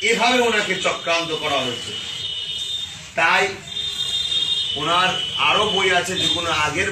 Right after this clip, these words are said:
বইতে পাওয়া যায়, সে বইয়ের সঙ্গে এই বইয়ের ভাষাও যেমন মিলছে না, সে বইয়ের সঙ্গে এই বইয়ের আকিদাও মিলছে না। সেহেতু আমরা খুব সহজেই বুঝতে পেরে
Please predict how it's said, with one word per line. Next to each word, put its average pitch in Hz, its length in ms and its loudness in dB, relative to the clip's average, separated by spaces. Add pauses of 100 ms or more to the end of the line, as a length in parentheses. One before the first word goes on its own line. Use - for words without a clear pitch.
বইতে 170 280 -6 (100)
পাওয়া 156 300 2
যায়, 151 160 0 (120)
সে 160 100 -4 (100)
বইয়ের 175 280 -2
সঙ্গে 156 200 -2
এই 151 80 -4
বইয়ের 151 280 0
ভাষাও 175 360 -2
যেমন 190 200 -2 (100)
মিলছে 196 380 -6
না, 208 60 -4 (1040)
সে 165 100 -2 (100)
বইয়ের 208 280 4
সঙ্গে 180 200 0
এই 160 120 -4
বইয়ের 175 300 0 (300)
আকিদাও 262 480 4
মিলছে 135 340 -4
না। 104 60 -8 (680)
সেহেতু 208 340 0 (120)
আমরা 170 200 4 (140)
খুব 175 120 -6 (100)
সহজেই 185 440 -2
বুঝতে 165 320 -8
পেরে 151 160 -2